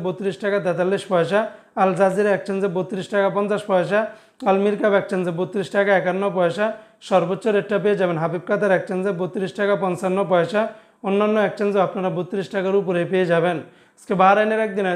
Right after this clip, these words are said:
তিনশত চোদ্দ টাকা এগারো পয়সা, বাহরাইনের জেন্টস এক্সচেঞ্জ, তারপরে লুলু মানি ট্রান্সফার, এনইসি, বেশিরভাগ এক্সচেঞ্জগুলোতে তিনশত চোদ্দ টাকার উপরেই পেয়ে যাবেন। আজকে সৌদি আরবের এক রিয়ালের বিনিময়ে বত্রিশ টাকার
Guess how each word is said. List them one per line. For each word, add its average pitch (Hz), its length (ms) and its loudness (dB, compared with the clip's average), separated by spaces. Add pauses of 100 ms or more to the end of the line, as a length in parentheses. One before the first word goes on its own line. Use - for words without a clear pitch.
তিনশত 190 280 -6 (120)
চোদ্দ 196 160 -4 (120)
টাকা 196 220 4
এগারো 208 200 2 (100)
পয়সা, 175 280 2 (440)
বাহরাইনের 196 520 4
জেন্টস 202 240 -2 (100)
এক্সচেঞ্জ, 180 280 -4 (140)
তারপরে 185 380 0 (500)
লুলু 202 240 6
মানি 190 220 4
ট্রান্সফার, 175 520 0
এনইসি, 196 380 0 (600)
বেশিরভাগ 214 380 2
এক্সচেঞ্জগুলোতে 202 680 2
তিনশত 190 300 -6 (140)
চোদ্দ 202 180 0 (120)
টাকার 185 300 2
উপরেই 175 320 -2
পেয়ে 185 220 2
যাবেন। 165 260 0 (540)
আজকে 214 220 0 (100)
সৌদি 190 260 4
আরবের 214 280 4
এক 220 120 -6
রিয়ালের 202 320 2
বিনিময়ে 190 360 0
বত্রিশ 185 380 -4
টাকার 202 200 2